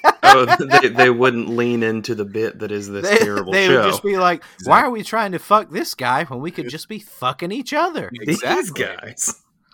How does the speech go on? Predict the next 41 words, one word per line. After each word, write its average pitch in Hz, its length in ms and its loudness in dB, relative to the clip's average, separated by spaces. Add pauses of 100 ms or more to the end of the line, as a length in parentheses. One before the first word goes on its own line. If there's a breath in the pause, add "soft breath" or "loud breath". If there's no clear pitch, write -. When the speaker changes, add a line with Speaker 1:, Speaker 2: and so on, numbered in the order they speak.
(100)
Speaker 3:
Exactly. 113 520 -10
They 107 160 -8
felt 120 280 -10
like 92 240 -14
that 95 200 -8
would 123 140 -12
happen. 139 520 -12
So, 95 460 -10
uh, 90 260 -12
yeah, 110 140 -12
they 107 140 -8
would, 110 180 -12
they 123 120 -8
felt 127 180 -8
like 113 140 -10
they 110 80 -8
wouldn't 104 260 -10
lean 101 180 -14
into 95 220 -16
the 90 80 -16
bit, 92 300 -16
and 90 120 -18
they 87 80 -16
would 85 140 -18
just 92 160 -18
kinda - 160 -12
be - 20 -10
Speaker 1:
So 208 120 0
Speaker 3:
like, 170 100 -2
Speaker 1:
because 175 320 -4
the, 165 80 -8
Speaker 3:
"Oh, - 80 -14
okay." 143 100 -20
Speaker 1:
because 156 360 -4
the 139 100 -6
gays 135 340 -4
are 120 80 -8
too 120 220 -10
smart 202 400 -6
for 90 280 -14
it. - 80 -20